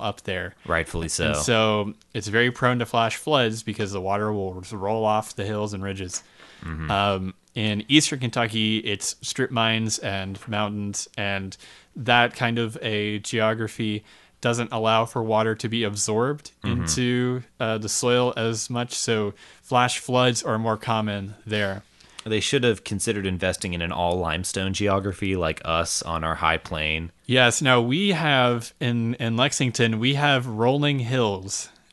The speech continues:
Speaker 1: as the, that's the technical
Speaker 2: Amen.
Speaker 1: term, and <clears throat> it allows for water to be more readily absorbed by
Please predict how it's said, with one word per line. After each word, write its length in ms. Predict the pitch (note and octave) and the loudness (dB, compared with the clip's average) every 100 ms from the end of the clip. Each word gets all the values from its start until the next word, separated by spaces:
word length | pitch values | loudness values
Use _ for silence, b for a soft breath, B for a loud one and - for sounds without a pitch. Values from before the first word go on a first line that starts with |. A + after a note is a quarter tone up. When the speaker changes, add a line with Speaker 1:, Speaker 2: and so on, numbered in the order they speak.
| - | -6
Speaker 1:
as 320 | G#2 G2+ - | -4 -4 -2
the, 360 | A2 G#2 G#2 | -2 0 0
that's 220 | A2+ A2 - | 0 -2 -2
the 60 | |
technical 420 | - D#2+ D#2 D#2 | -2 0 2 2
Speaker 2:
Amen. 60 | D#2 | 0
Speaker 1:
term, 380 | D#2 G#2+ G#2+ G#2+ D#3+ B B B B - | -2 -4 -2 -2 -2 B B B B 0
and 540 | A#2 A2+ A2 A2 - - - | 4 4 2 0 -4 -14 -20
<clears throat> 200 | _ - | _ -2
it 320 | E3 F#3+ C#3 | 0 2 2
allows 460 | C3 C3+ E3 E3+ - | 4 4 4 2 0
for 220 | D3+ C#3 | 2 2
water 460 | A#2+ B2 C3 C3 B2+ | 4 8 8 6 2
to 200 | - B2+ | 0 0
be 220 | B2+ B2 | 2 0
more 440 | A#2+ B2 C3 B2+ C3 | 0 -2 0 0 2
readily 420 | B2+ B2+ B2+ C3+ | 2 2 0 0
absorbed 760 | A2 G#2+ A2 A2+ A#2+ A#2+ - - | -2 -4 0 2 4 2 -4 0
by 580 | A2 A#2 A#2 A#2 A#2 | 2 4 4 0 -4